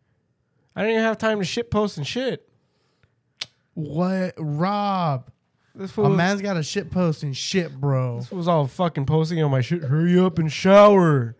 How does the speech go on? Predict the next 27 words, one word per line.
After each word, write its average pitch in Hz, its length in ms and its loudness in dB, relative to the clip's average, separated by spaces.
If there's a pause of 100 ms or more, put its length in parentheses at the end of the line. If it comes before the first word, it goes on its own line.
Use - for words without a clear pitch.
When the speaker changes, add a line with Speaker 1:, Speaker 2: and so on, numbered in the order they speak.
(600)
Speaker 1:
And 151 80 -14
I'm 170 60 -10
like, 180 140 -8
"Fuck, 262 460 -10
dude, 262 420 -10
chill." 247 580 -4 (920)
Speaker 2:
<laughs> 170 640 -2
Speaker 1:
Fucking, 190 420 -4
we 190 120 -2
don't 240 160 4
even 240 120 0
have 247 140 -2
to 214 100 -2
be 156 340 -4
there 214 280 -2
at 143 200 -2
this 185 220 -6
specific 170 580 -10
time. 185 260 -4
You 156 80 -6
just 175 180 -6
wanna 139 220 -4 (140)
be 147 160 -8
there 120 200 -8
at 104 120 -10
that 107 160 -12
time. 107 360 -12